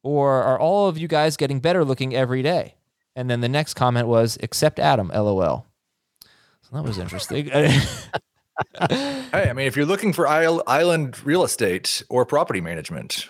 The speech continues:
Speaker 2: we know where to go.
Speaker 1: Yes, Island Real Estate and Property Management Incorporated is asking these questions. He also asked, "Do you think Cam Akers is worth keeping in Dynasty, and what round?"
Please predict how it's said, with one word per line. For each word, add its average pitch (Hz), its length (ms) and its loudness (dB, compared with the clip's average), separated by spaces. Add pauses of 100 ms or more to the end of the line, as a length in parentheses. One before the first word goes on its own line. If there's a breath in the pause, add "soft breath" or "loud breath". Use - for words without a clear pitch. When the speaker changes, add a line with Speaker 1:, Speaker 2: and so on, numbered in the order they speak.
Speaker 2:
we 120 120 0
know 127 120 4
where 123 120 4
to 110 40 0
go. 156 220 0 (140)
Speaker 1:
Yes, 156 320 0
Island 165 260 4
Real 170 120 4
Estate 160 200 2
and 147 60 0
Property 147 260 2
Management 135 400 2
Incorporated 127 500 2
is 113 240 -2
asking 135 260 0
these 123 100 -2
questions. 131 320 0
He 147 80 2
also 165 280 2
asked, 135 220 2
"Do 143 100 -2
you 151 120 0
think 151 240 -2
Cam 147 220 0
Akers 143 280 0
is 120 100 -2
worth 127 220 0
keeping 139 300 -4
in 113 80 -4
Dynasty, 113 480 -2
and 98 100 -6
what 123 180 0
round?" 98 380 -4